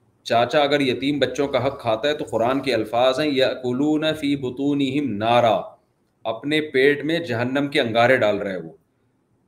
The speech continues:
تو اس پر تو ویسے ہی لازم ہے جتنا کھائے بچوں کو واپس لوٹائے۔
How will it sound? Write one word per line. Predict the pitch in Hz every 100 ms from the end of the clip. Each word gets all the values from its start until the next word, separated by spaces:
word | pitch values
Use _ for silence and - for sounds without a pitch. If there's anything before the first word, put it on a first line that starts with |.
| _ _ _ _ -
تو | 110
اس | 110 -
پر | 151
تو | 147
ویسے | 120 135 180
ہی | 170
لازم | 151 151 156
ہے | 135
جتنا | 131 151
کھائے | 151 131 127 156
بچوں | 143 - 147
کو | 135
واپس | 127 135 127 120
لوٹائے۔ | 107 101 92